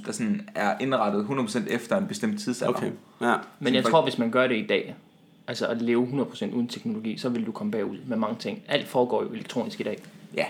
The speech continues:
Speaker 2: Ja, ja.
Speaker 3: Altså bare tænk på, hvis man har, hvis man er forældre og har børn.
Speaker 2: Okay, nu
Speaker 3: Førhen,
Speaker 2: tager du
Speaker 3: i,
Speaker 2: den også
Speaker 3: nej,
Speaker 2: for
Speaker 3: nej, nej,
Speaker 2: langt.
Speaker 3: i min tid, altså den, <laughs> for, for syv år siden, da jeg gik i folkeskolen,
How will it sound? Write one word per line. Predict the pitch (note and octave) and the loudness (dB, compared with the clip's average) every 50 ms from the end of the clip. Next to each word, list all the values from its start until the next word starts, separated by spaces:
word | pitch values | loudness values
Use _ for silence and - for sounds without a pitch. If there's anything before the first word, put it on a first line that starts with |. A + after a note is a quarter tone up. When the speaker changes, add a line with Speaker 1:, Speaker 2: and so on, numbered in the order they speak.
| - - | -6 -8
Speaker 2:
Ja, | - A2+ G2+ G2 G#2 | -8 -6 -4 -4 -2
ja. | - F2+ F#2+ - | -2 -2 -2 0
Speaker 3:
Altså | C3+ B2+ C3+ | 0 2 4
bare | B2 C#3 C3+ C3+ | 6 6 6 6
tænk | - D#3 D3 | 4 2 2
på, | C#3+ | 2
hvis | B2 A#2 B2 - | 0 0 0 0
man | B2+ A#2+ | -2 0
har, | C3 C#3+ C3 B2 | 2 2 2 2
hvis | B2+ B2 - | 0 0 0
man | C3+ A#2+ | 0 0
er | A#2 | 0
forældre | - - - D#3 C#3+ A#2+ | 0 0 0 2 2 2
og | A2 | 0
har | A2 G#2+ | 0 -2
børn. | - C3+ C3 G#2+ G2+ G#2 - - - - - - | 0 2 2 2 0 -2 -6 -12 -18 -16 0 2
Speaker 2:
Okay, | A#2+ A#2 - D#3 | 4 6 8 8
nu | D#3 | 8
Speaker 3:
Førhen, | C3 B2 C3+ | 8 8 8
Speaker 2:
tager | C3+ B2+ A#2 | 8 8 8
du | G#2+ | 8
Speaker 3:
i, | G2+ | 8
Speaker 2:
den | G2+ | 8
også | G#2 - F#3+ | 8 8 8
Speaker 3:
nej, | F#3 E3+ | 8 8
Speaker 2:
for | - | 8
Speaker 3:
nej, | |
nej, | - F3+ D#3+ | 6 6 8
Speaker 2:
langt. | F3 F#3 | 8 8
Speaker 3:
i | G3+ G#3 | 10 10
min | F#3 - | 8 8
tid, | - F#3 E3+ - | 4 2 2 2
altså | B2+ B2+ C#3 | 2 2 2
den, | B2+ C#3 D3+ - - - B2+ B2 A#2+ - - E5+ F5+ C6+ | 2 2 0 0 -2 -2 -2 0 0 0 2 2 2 2
<laughs> | - - - - - - - - - | 2 0 -4 -12 -16 -18 -16 -14 -8
for, | - D#3 | -6 -6
for | D3 - - D3+ C#3+ C3+ C3 | -6 0 4 4 6 6 4
syv | - - G3+ F3 | 4 6 6 6
år | C3+ | 6
siden, | B2+ - C#3 C3 | 6 4 4 6
da | B2+ | 6
jeg | B2 C3 B2+ | 6 6 4
gik | C3+ B2+ - - | 0 -4 -4 -4
i | A2 G#2+ | -4 0
folkeskolen, | - C#3+ C#3+ D3+ D3 B2+ - B2 A#2+ A#2+ B2 B2+ | 2 2 2 2 2 0 0 0 2 2 0 -2